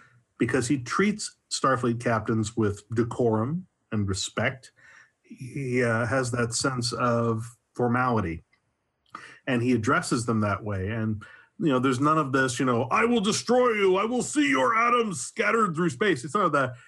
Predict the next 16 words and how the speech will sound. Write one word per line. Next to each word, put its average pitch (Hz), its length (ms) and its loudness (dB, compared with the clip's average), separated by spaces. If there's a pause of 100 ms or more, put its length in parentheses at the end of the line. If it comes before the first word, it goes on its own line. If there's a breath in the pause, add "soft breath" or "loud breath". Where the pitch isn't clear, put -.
(200 loud breath)
It's, 165 360 -2 (460)
"I 175 100 0
beg 214 260 0
to 185 60 -2
differ 156 320 0
with 110 240 -2
your 123 100 0
reading 127 400 0
of 101 160 0
the 107 260 2
Treaty 120 420 0
of 107 140 2
Algernon, 107 680 0
uh, 101 280 -2 (160)
twenty-three 107 460 -2
fifty-nine. 101 640 -4